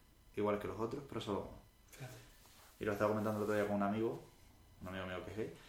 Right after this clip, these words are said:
Speaker 1: y me dice, "Sí, es duro pensarlo, la persecución a los judíos, pero el problema es que ya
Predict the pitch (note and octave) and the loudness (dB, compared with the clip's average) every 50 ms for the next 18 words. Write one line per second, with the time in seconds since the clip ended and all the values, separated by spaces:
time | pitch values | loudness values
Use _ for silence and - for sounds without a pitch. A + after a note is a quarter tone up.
0 | - - - - - - - - A#2 A#2 A#2 A2 - - G#2 G2 G2 G2 F#2+ G2 | -20 -20 -20 -20 -20 -8 -4 -2 2 2 2 2 2 2 2 4 4 2 2 0
1 | G#2 - - - - - - - - - - - - - - - - - A#2+ A#2+ | -4 -10 -14 -18 -20 -20 -20 -20 -20 -20 -20 -20 -20 -20 -20 -16 -6 0 2 2
2 | A2+ G#2+ A2+ B2 A#2 A#2 A2+ - G#2+ G#2 G2+ - B2 A#2 A#2+ A#2+ A#2 A2+ A2 A2 | 2 2 2 2 2 2 4 2 2 -2 0 4 4 4 6 6 4 4 4 2
3 | G#2 A2+ - - - - - - F#2 F#2 F#2+ F#2 F#2 F#2 F#2 - G2+ - G#2+ G#2+ | 0 -6 -10 -14 -18 -18 -14 -10 -6 -4 -2 0 0 0 0 -2 -4 -4 -6 -6
4 | G2+ G#2+ G#2 G2+ G2+ G2+ G2+ G2+ G2+ G#2+ A2 A2+ A2 G#2+ G#2+ - - - - - | -2 0 0 0 0 0 0 0 2 4 4 4 2 0 -2 -4 -6 -6 -4 -4
5 | G#2+ G#2+ G#2 G#2 G#2+ G#2 G#2 - - A2+ - - - G#2+ G#2+ G#2+ G#2+ G#2+ G#2 - | -4 -2 -2 0 0 0 0 0 -2 -4 -6 -2 0 2 4 4 4 4 2 0
6 | - | -6